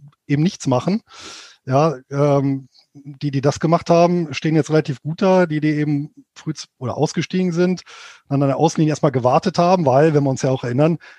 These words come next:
ich meine, im März, da war ja noch hier von Kernschmelze neunzehnhundertneunundzwanzig die Rede. Also da, da bedurfte es ja auch schon eines gewissen Widerstandes,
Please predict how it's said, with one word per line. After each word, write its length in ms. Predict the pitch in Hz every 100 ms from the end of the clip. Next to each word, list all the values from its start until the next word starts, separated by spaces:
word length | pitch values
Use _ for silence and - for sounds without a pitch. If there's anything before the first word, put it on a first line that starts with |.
| _
ich 100 | -
meine, 480 | 139 139 139 139 _ _
im 80 | 127
März, 280 | 131 143 -
da 80 | 143
war 80 | 147
ja 60 |
noch 120 | 143 -
hier 140 | 147
von 180 | - 123
Kernschmelze 540 | - 147 - 151 -
neunzehnhundertneunundzwanzig 800 | 135 139 131 131 - 139 - 127
die 100 | 131
Rede. 320 | 117 127 180 - - - - _ _
Also 180 | - 131
da, 160 | 135 - - - - -
da 80 | 139
bedurfte 400 | 127 156 - 156
es 80 |
ja 60 | 139
auch 140 | 160
schon 220 | - 160 151 - - - - _
eines 260 | - 147 -
gewissen 280 | 143 151 135
Widerstandes, 800 | 160 185 - 175 190 202 185